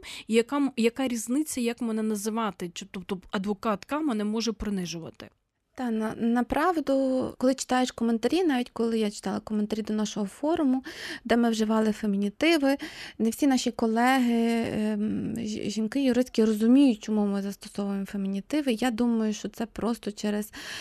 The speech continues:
Speaker 2: брак, е, знань, інформації, а також через те, що це просто незвично. Та? Тобто це ріже слух,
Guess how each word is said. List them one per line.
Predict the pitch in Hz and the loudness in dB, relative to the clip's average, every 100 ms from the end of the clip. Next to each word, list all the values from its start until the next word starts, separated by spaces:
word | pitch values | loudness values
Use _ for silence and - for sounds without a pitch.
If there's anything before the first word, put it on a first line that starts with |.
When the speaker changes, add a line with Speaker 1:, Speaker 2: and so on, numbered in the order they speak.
| - - | -10 -4
Speaker 2:
брак, | 208 220 220 220 | 2 2 2 2
е, | 220 214 | 2 2
знань, | 220 226 254 269 | 2 4 4 4
інформації, | 220 202 - 208 196 196 214 294 330 - - - | 2 0 -2 -2 0 -2 -4 -2 -2 -4 -14 -4
а | 220 | 0
також | 285 294 262 | 0 0 -2
через | - 220 | -2 -4
те, | 214 339 | -2 -2
що | - | -2
це | 220 254 | -2 -2
просто | 262 302 - 240 | 2 0 2 4
незвично. | 226 247 196 190 190 - - - 208 | 6 4 2 -2 -4 -6 -8 -8 -6
Та? | 269 285 | -4 -2
Тобто | 233 226 | -2 -2
це | 220 277 247 | 0 4 4
ріже | 233 214 214 | 4 2 -2
слух, | - 233 226 214 208 | -6 -4 -2 -2 -4